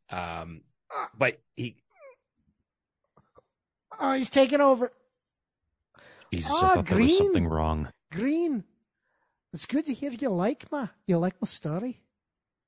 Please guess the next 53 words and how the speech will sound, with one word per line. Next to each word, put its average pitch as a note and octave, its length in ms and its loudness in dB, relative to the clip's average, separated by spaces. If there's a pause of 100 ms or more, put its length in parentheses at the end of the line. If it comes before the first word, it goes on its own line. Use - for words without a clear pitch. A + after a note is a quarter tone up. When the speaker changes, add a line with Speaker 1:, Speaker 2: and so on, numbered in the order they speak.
(140)
Speaker 1:
Yeah, D#3 120 2
man, B2+ 200 2
always, A#2+ 560 0 (160)
always A#2+ 240 0
do. D#2+ 200 -6 (1000)
Speaker 2:
Yeah, E3+ 160 -4
I A3+ 100 -6
know. F#3+ 240 -6
It's, E3+ 220 -8
it's, G3 320 -10
it's D#3 160 -12
great. F#3 480 -6
It's - 140 -12
great. F3 360 -8
You E3 80 -2
know, D#3 80 -2
you E3 140 -6
got D#3 160 -10
the, D#3 120 -8 (260)
you E3+ 100 -8
got - 80 -12
Geppetto F3+ 640 -4
in B3+ 140 -4
there. B3+ 240 -6 (400)
Speaker 1:
Yeah. G#2+ 180 2
Speaker 2:
I E3 40 4
like G3+ 140 -2
putting C4 240 -2
in A#3+ 100 0
Geppetto, G3 680 -4
you F3 140 -2
know, G3 100 -2
'cause G3 220 -6
it's F#3+ 160 -6
like, G3 200 -2
oh, E4 180 2
he D#4+ 100 0
makes C4+ 260 -6
toys, D4 500 0
right? E4 240 -4
You C4 120 -8
know, E4 180 -6
so A#3 320 -8 (300)
he G3 80 -2
made A#3 200 2
the A#3 80 -4
Pinocchio, D4 680 -4
so A#3+ 180 -8
he's A3+ 200 -4
making A3+ 260 -4
the G#3 120 -4
toys B3+ 420 -4
here, C#4 320 -6